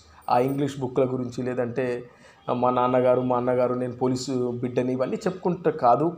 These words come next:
పబ్లిక్ మనం ఏం చేస్తామో చెప్పండి. అంటే మీరు ముఖ్యమంత్రి అవుతే ఏం చేస్తారు, మీది అధికారంలోకి వస్తే ఏం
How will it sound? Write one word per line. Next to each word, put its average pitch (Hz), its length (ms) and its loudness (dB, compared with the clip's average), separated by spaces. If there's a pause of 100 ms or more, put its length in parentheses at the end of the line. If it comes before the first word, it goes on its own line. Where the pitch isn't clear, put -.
పబ్లిక్ 180 380 0
మనం 139 240 2
ఏం 156 100 2
చేస్తామో 151 380 0
చెప్పండి. 135 600 -4 (580)
అంటే 139 140 2
మీరు 147 240 4
ముఖ్యమంత్రి 165 540 2
అవుతే 147 260 4
ఏం 143 140 4
చేస్తారు, 147 420 2
మీది 135 180 2
అధికారంలోకి 156 540 4
వస్తే 143 200 0
ఏం 147 240 2